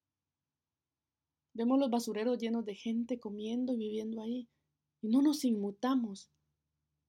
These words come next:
Al contrario, los señalamos sintiéndonos superiores por vivir en otras condiciones,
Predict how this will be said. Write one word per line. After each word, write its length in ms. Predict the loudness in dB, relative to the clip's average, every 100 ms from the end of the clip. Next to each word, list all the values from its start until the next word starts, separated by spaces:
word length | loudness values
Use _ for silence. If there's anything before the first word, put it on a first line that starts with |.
| _
Al 120 | -8
contrario, 640 | -2 -2 4 6 6 4 -2 _
los 160 | -2 2
señalamos 640 | 4 4 2 2 2 0
sintiéndonos 680 | 0 -4 0 0 2 2 2
superiores 600 | -2 -4 -4 2 2 2
por 160 | -2 -6
vivir 260 | -4 -2
en 120 | 0
otras 280 | -2 -2 -6
condiciones, 680 | -6 -8 -8 -4 -2 -2 -4